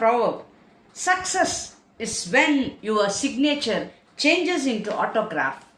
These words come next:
பியூட்டிஃபுல்ங்க. நான் அடிக்கடி சொல்ற மாதிரி,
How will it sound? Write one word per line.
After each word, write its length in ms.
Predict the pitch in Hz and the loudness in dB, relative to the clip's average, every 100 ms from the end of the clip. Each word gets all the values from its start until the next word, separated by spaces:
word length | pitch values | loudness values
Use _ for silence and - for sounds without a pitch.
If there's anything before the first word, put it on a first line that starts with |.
| _ _ _ - | _ _ _ -10
பியூட்டிஃபுல்ங்க. 640 | 240 349 370 - 190 131 - - _ _ _ _ - _ _ _ _ - | -4 -2 -2 -2 -4 -8 -10 -20 _ _ _ _ -20 _ _ _ _ -8
நான் 220 | 196 214 | -4 0
அடிக்கடி 420 | 196 233 269 285 | 0 0 0 0
சொல்ற 300 | 226 220 220 | 0 0 0
மாதிரி, 460 | 220 220 175 - | 0 -2 -4 -8